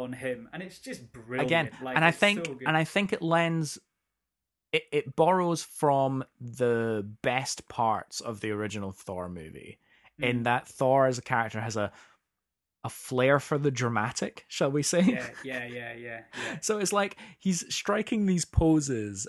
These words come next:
Speaker 2: and he's doing these slow motion things, almost as if he's fourth wall. He knows
Speaker 1: Yeah.
Speaker 2: that he's making a grand entrance and he
Speaker 1: That's
Speaker 2: knows
Speaker 1: it.
Speaker 2: that he's on a pedestal.
Speaker 1: That's
Speaker 2: And
Speaker 1: it, that's it.
Speaker 2: I do love that aspect of his character, and it's a,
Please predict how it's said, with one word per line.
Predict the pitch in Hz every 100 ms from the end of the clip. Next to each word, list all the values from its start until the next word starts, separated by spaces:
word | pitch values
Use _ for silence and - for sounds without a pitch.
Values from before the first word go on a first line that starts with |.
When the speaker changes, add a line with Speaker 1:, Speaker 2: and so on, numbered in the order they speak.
| -
Speaker 2:
and | 131
he's | 139 127
doing | 151 151 151
these | 143 135
slow | 147 135
motion | 131 135 - 127
things, | 110 104 -
almost | 151 185 214 226 -
as | 220 190
if | 185
he's | 170 151 _ _ _
fourth | - 143 143 139
wall. | 123 123 117
He | 117 113
knows | 110 113 117 110 101 90 90 - - _ _ _ _ _
Speaker 1:
Yeah. | 131 120
Speaker 2:
that | 107 101 104 _ _ _ _
he's | 110 117 101
making | 107 104 107
a | 101
grand | 104 98 92 90
entrance | 92 98 92
and | 101
he | 104
Speaker 1:
That's | 104
Speaker 2:
knows | 110 113 110 110 104 98 95
Speaker 1:
it. |
Speaker 2:
that | 98 101
he's | 101 98 -
on | 107 95
a |
pedestal. | - 101 92 92 - - - - _ _ _ -
Speaker 1:
That's | 120 110 101
Speaker 2:
And | 101
Speaker 1:
it, | -
that's | 127 - 123
it. |
Speaker 2:
I | 127
do | 117 110 135 135 127
love | 113 120 120 95
that | 101 101
aspect | 104 - 107 98 101
of |
his | 98
character, | - 104 107 90
and | 92 104
it's |
a, | -